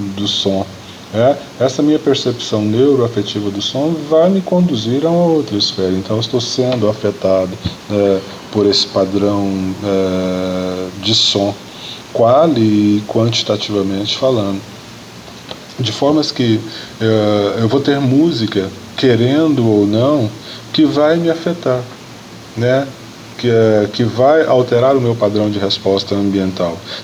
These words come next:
Tá? Ainda dentro da doxa, né, dentro do mundo convencional, eh, é muito comum a,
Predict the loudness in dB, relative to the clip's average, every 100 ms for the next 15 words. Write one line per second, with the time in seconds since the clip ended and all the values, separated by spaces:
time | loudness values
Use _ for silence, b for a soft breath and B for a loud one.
0 | 0 0 2 4 4 4 4 2 2 0
1 | 0 2 2 2 2 0 -2 -6 B B
2 | -2 0 0 0 -2 -2 -2 0 0 0
3 | 0 0 2 0 0 0 0 2 4 2
4 | -2 B B B 0 2 2 4 4 4
5 | 4 2 0 0 0 2 4 4 4 4
6 | 4 4 0